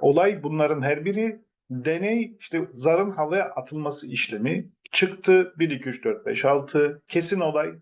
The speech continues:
Bir zarı havaya attım. Birden altıya kadar sayılar gelir. Kesin olay. Bir zarı havaya attım. Yedi gelebilir. Tabii üzerinde normal bildiğimiz zar.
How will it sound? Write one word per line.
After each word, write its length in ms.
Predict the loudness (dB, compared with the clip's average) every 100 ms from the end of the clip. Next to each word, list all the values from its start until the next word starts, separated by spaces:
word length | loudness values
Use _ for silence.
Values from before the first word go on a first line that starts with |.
| _ -4
Bir 100 | -2
zarı 220 | 0 0
havaya 320 | -2 0 -2
attım. 400 | -2 -10 -14 -16 _ _ _ -2
Birden 240 | 0 0
altıya 420 | 0 0 0 0
kadar 220 | 2 0
sayılar 360 | 0 -2 0 0
gelir. 340 | -4 -12 -12
Kesin 260 | -10 -8 -6
olay. 220 | -4 -6 -8 _ _ _ _ _ _
Bir 120 | 2 4
zarı 200 | 4 6
havaya 280 | 6 6
attım. 300 | 4 2 -4
Yedi 320 | 0 0 0 2
gelebilir. 560 | 2 2 -4 -12 -10 -6
Tabii 160 | 0
üzerinde 420 | 2 2 4 2 2
normal 340 | 2 2 0
bildiğimiz 420 | -4 -6 -4 -4
zar. 340 | -4 -6 -6